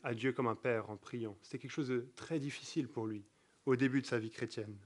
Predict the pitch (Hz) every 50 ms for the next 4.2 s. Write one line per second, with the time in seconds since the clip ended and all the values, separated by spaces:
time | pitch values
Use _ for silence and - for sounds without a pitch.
0 | _ _ _ _ _ _ _ - - - - 139 131 147 139 139 170 160 143 131
1 | - 151 127 - 147 - - 196 208 - - 143 151 185 190 - 160 135 143 135
2 | 123 139 202 190 - 202 190 180 - 196 165 190 180 175 170 156 165 165 - 196
3 | 160 190 190 147 - - - - - - _ _ _ - 160 175 190 196 196 175
4 | 147 - -